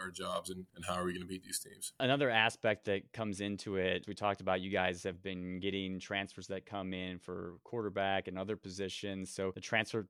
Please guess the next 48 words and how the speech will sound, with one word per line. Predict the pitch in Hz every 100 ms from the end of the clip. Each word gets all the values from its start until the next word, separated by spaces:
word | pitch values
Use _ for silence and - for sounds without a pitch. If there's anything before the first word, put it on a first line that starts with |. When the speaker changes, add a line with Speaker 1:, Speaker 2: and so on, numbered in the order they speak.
| _
Speaker 2:
portal | 113 104 95
has | 92
been | - 98 98
a, | 95 92 90
a |
big | 90 - 101 98 -
topic | 101 95 101 101
of | 92
conversation, | - 101 92 - 98 92 - 98 92
as | 101
well | 95 104 110 104
as | 98 92
the | 95 95
N | - 98
I | 95 95
L. | 95 92 90 -
And |
I | 104 135
don't | 170
think | - 185 165
the | 139
N | 127
I | 120
L | 113 113
was | 107
around | 101 101 98 95
for | 101
your | 92
freshman | 92 - 107 - 95
year, | 90 85
was | 87 92
it? | 107 -
Speaker 1:
No, | 117 107 95
it | 87
wasn't. | 98 98 98
It | 98
came | - 110 110 101
the | 95
start | 98 - 104 101
of | 92
my | 95
junior | 90 92 92
year | 87 87
after | 87 -
the | 95
twenty | 87 95 92
twenty | - 92
season. | - 95 90 92